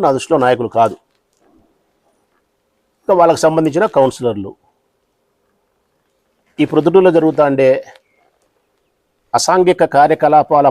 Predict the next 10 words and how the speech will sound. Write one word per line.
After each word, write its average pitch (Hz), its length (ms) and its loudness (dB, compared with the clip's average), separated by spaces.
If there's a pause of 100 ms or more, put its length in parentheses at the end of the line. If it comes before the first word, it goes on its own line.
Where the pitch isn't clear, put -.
(100)
పాతదాలతో 135 640 -2
పాటు 135 240 -2 (1600)
నూతన 220 340 2 (120)
వరవడి 185 360 2
కూడా 220 160 4
శ్రీకారం 156 420 2
చుట్టారు. 120 340 -4 (1300)
నూతన 165 400 2
వరవడి, 135 320 2 (1600)
ఆ - 20 4